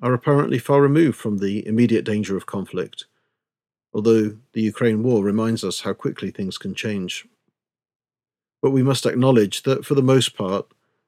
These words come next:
our experiences are different from the people of ancient Israel, as well as from the people of modern-day Ukraine.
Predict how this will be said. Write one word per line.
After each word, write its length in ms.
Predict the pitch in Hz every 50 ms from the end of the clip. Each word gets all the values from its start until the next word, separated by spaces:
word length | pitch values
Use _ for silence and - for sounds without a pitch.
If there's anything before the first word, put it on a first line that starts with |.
| _ _ _ _ -
our 160 | 127 123 123
experiences 680 | - - - - 135 127 123 117 113 - - 113 -
are 60 | 113 104
different 460 | 135 131 123 - - 104 - - -
from 180 | - 104 101
the 60 | 101 -
people 240 | - 110 - 107
of 80 | 104 92
ancient 340 | 98 95 - - 90 85 -
Israel, 540 | 117 117 - - 135 123 127 131 120 117 - _ _ _ _ _ _ _ _ _ _ _
as 220 | - 110 - - 127
well 160 | 127 127 127
as 100 | 120 -
from 220 | - - 110 110
the 60 | 110
people 420 | - - 110 101 - - 101 101 -
of 180 | - 98 87 85
modern-day 640 | 98 95 95 98 92 90 92 90 92 95 90 95 107
Ukraine. 540 | - - - - - 110 101 92 87 80 -